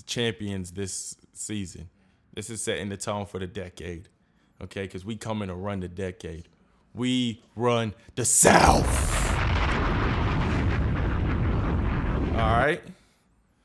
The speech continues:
Now, all them little blue bears that's on Twitter rapping and tapping and tappity tap, tap, tap, man, get up outta here, man. You know who the real cameraman is.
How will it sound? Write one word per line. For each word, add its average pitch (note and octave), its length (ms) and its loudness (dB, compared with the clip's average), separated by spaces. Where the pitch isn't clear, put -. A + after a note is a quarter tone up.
Now, C3+ 240 8
all E3+ 100 6
them E3+ 140 4
little E3+ 320 6
blue D3 320 4
bears C#3+ 580 4
that's C3+ 180 -2
on C3+ 200 2
Twitter C3+ 440 0
rapping B2 640 2
and B2 140 0
tapping B2+ 420 4
and A#2+ 160 -2
tappity B2 500 4
tap, B2 360 2
tap, A#2+ 360 -2
tap, A#2 400 2
man, A#2+ 380 0
get A#2+ 160 -2
up A2+ 160 -2
outta G2+ 240 0
here, F#2+ 240 -6
man. F#2+ 380 -6
You B2 80 -4
know C3+ 160 2
who B2 200 -2
the G#2+ 80 -2
real A#2+ 260 2
cameraman A2+ 760 0
is. F#2+ 380 -2